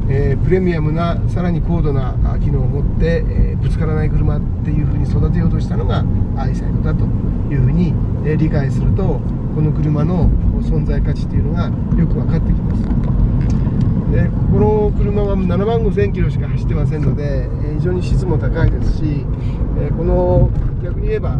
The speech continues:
あ、この、エスアイクルーズの、まあ、えー、機能がですね、今も生きてますので、えー、そういったところの、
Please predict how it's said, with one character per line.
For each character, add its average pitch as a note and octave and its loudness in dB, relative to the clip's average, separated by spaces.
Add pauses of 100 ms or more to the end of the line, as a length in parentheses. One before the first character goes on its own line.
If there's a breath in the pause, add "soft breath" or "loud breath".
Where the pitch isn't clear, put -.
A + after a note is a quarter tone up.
(140)
あ、 - -4 (120)
こ D#3+ -6
の、 D#3 -4
エ D#3 -6
ス F3 -4
ア F3 -2
イ E3+ -2
ク F3+ -4
ル F#3 -4
ー E3+ -4
ズ D3 -4
の、 - -2 (1000)
ま D3 0
あ、 B2 0 (640 loud breath)
え - 2
ー、 - 0
機 - 4
能 D#3 0
が - 0
で - -2
す - -2
ね、 C#3+ -4
今 E3 -6
も D#3 -4
生 - -6
き - -6
て - -4
ま - -2
す - -4
の C3 -6
で、 C#3+ -4 (540)
え D#3 0
ー、 - -4
そ F3+ -2
う F3+ 2
い F3+ 0
っ - -2
た F#3 0
と F3 0
こ F3+ 0
ろ F3+ 2
の、 F3+ 0